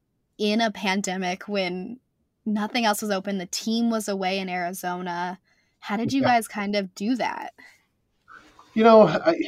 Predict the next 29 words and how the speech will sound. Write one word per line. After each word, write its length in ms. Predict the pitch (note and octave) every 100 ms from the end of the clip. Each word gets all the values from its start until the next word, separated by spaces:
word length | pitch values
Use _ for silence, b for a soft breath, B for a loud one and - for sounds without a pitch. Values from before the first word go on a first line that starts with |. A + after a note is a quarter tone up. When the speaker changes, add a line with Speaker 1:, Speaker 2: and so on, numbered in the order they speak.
| -
Speaker 2:
I, 180 | - F#3 F3+
I've 100 | D#3
said 180 | - G#3
this 380 | F#3 - - B B B B B _ E3+
a 60 | C#3
handful 380 | F3 E3+ E3+ C#3+
of 80 |
times 320 | D3+ C#3+ C#3 A#2+
now, 360 | A#2+ B2 B2+
and, 400 | A#2+ C3+ C3 B2 - - -
and 160 | C#3+ C3
again, 280 | B2 C#3 C3
I, 160 | B2+ -
I 80 | A#2+
harken 340 | C3+ B2+ A#2+
back 280 | B2 B2 B2
to 80 | B2
when 120 | B2
I 80 | A#2+
first 260 | C3+ A#2+
started 400 | - C3+ C3+ B2+
and 140 | A#2 A2+
all 180 | C3 C3
the 100 | A#2
different 340 | B2 B2 A2+
types 280 | A#2+ A#2 A2+
of 100 | G#2
events 340 | G#2 A#2+ A#2+
I've 400 | A#2 A2 G#2 -